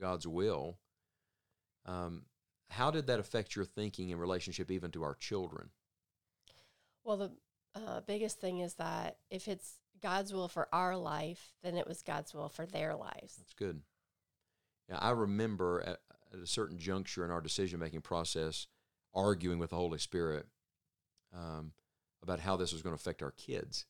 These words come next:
Speaker 2: Yes.
Speaker 1: And I still remember the Lord really, really speaking to me about the fact, if it's God's will for me and you, then it's God's will for them.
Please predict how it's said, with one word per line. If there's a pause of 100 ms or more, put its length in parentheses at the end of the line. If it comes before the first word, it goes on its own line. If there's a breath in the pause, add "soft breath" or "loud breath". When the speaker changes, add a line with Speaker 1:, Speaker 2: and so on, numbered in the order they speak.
Speaker 2:
Yes. (520)
Speaker 1:
And
I
still
remember
the
Lord
really, (640)
really
speaking
to
me
about
the
fact,
if
it's
God's
will
for
me
and
you,
then
it's
God's
will
for
them.